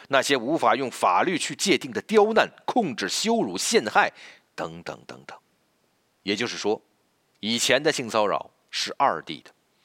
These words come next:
而现在却是五D的，是虚拟现实一般的，由此带来的认识自然和以前不一样。尽管知道了什么是性骚扰是很初级的，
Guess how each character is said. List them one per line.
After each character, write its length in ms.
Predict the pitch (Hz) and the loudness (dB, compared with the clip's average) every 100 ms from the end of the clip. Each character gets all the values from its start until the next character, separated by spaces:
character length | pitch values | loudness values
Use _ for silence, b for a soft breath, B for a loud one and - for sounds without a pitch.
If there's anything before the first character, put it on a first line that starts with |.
| B B B | B B B
而 160 | 104 | 0
现 300 | - 202 135 | 4 4 4
在 200 | 180 117 | 4 2
却 180 | - 120 | 2 -4
是 140 | - | -2
五 360 | 101 - 80 170 | -4 -8 -20 -12
D 180 | 190 147 | -8 -8
的， 160 | - - B B B | -10 -20 B B B
是 180 | - 196 | 2 2
虚 340 | - 262 262 | 4 2 2
拟 160 | 143 110 | 2 2
现 300 | - 214 131 | 4 4 2
实 200 | - 208 | 0 0
一 120 | 175 | -2
般 200 | 101 85 - | -4 -6 -10
的， 100 | - _ _ _ _ - | -20 _ _ _ _ -4
由 220 | 110 160 | 0 2
此 220 | 160 104 | 2 -2
带 200 | 92 127 | 2 4
来 100 | 95 | 4
的 120 | 98 120 | 2 2
认 260 | 170 110 | 2 2
识 220 | - - B B | -2 -8 B B
自 280 | - 233 165 | -6 0 4
然 180 | 107 95 | 4 2
和 120 | 95 | -4
以 100 | 82 | -8
前 240 | 67 - 78 | -8 -10 -8
不 120 | 85 | -12
一 120 | 76 | -12
样。 160 | 85 - _ _ _ _ _ _ _ _ _ _ _ B B B B | -14 -16 _ _ _ _ _ _ _ _ _ _ _ B B B B
尽 220 | 143 143 | -2 4
管 180 | 131 120 | 2 2
知 180 | 147 | 2
道 120 | 151 123 | 4 4
了 80 | |
什 140 | 104 104 | 2 -2
么 80 | 113 | -2
是 100 | 113 | -4
性 220 | - 98 | -4 -2
骚 180 | 101 98 | 0 0
扰 180 | 76 78 | -2 -4
是 140 | 107 | -6
很 160 | 85 80 | -6 -10
初 260 | - 160 151 | -10 -8 -8
级 140 | - | -10
的， 200 | - - | -18 -20